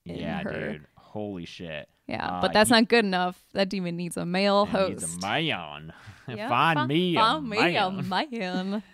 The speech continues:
Speaker 2: And so Peter wanders around this dark house like, "Mom, Dad,"
Speaker 1: Fuck
Speaker 2: for so long,
Speaker 1: this
Speaker 2: and
Speaker 1: shit.
Speaker 2: it's so
Speaker 1: Fuck
Speaker 2: scary.
Speaker 1: this
Speaker 2: And he
Speaker 1: shit.
Speaker 2: finds his dad's charred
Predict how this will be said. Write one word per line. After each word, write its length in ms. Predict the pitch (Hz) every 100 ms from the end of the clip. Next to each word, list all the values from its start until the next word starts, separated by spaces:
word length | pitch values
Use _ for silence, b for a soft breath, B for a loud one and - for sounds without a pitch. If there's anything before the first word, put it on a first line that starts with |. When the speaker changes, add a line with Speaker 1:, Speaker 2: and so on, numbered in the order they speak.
| b b
Speaker 2:
And 200 | - 123
so 320 | 120 143 131 123
Peter 320 | 123 147 156
wanders 360 | 131 131 131 123
around 240 | 120 113
this 100 | 110
dark 300 | - 104 107
house 360 | 98 98 101 -
like, 160 | 92 95
"Mom, 420 | 98 113 139 143 - _ _ _ _
Dad," 440 | 101 98 113 139 143
Speaker 1:
Fuck 400 | - - - - -
Speaker 2:
for 140 | 113
so 360 | 104 - 117 117
long, 360 | 120 117 110 98
Speaker 1:
this 100 | 95
Speaker 2:
and 100 | 101
Speaker 1:
shit. 120 | 95
Speaker 2:
it's 120 | - -
so 300 | 117 107 117
Speaker 1:
Fuck 240 | 214 214
Speaker 2:
scary. 320 | 110 104 98 92
Speaker 1:
this 440 | 147 104 - -
Speaker 2:
And 80 | 104
he 60 | 107
Speaker 1:
shit. 100 | 107 -
Speaker 2:
finds 380 | 110 117 123
his 160 | 120 107
dad's 640 | 98 107 107 104 101 - _
charred 580 | - 123 107 110 110 104